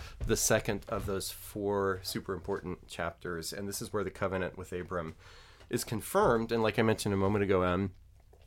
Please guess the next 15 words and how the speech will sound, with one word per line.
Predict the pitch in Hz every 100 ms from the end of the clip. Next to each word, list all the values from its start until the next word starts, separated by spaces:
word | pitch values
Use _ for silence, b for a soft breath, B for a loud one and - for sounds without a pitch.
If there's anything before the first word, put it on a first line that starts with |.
| - - - -
it | -
stuck | - 156 147
out | 127 -
to | 131
me | 107
in |
a | 101
fresh | - 107 98 -
way | 107 98 98 95 92 B B B B -
where | 113 110 107 104 98 90 - -
the | -
context | - - 143 160 123 107 - - -
of | - 104 95 90 - -
covenant | - 123 113 110 104 - - - -
affirmation | 107 101 - 101 101 101 - 95 92 90